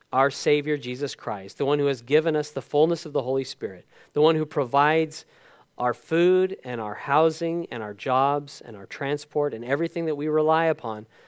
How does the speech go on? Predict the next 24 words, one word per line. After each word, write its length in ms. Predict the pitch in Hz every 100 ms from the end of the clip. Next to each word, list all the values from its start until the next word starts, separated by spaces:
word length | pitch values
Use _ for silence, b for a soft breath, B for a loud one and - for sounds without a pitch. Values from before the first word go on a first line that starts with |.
| b
Lord, 280 | 147 143 139
may 300 | 127 151 190
it 140 | 180 127
be 100 | 147
you 500 | 131 135 262 226 98
we 180 | 107
rely 360 | 107 104 101 98
upon 460 | 98 - 104 98 98 b b b b
and 160 | 139
not 260 | 160 165 -
these 320 | 131 123 -
passing 560 | - - 147 135 147 131
things. 460 | - 113 104 104 143
May 140 | 180
we 100 | 214
not 240 | 220 262
look 160 | 226 240
for 140 | 180
hope 320 | 139 - 226 214
in 100 | 196
this 180 | 180
world. 280 | 175 214 147
That's 200 | 131 170
hopeless. 840 | - 160 247 - 123 90 - -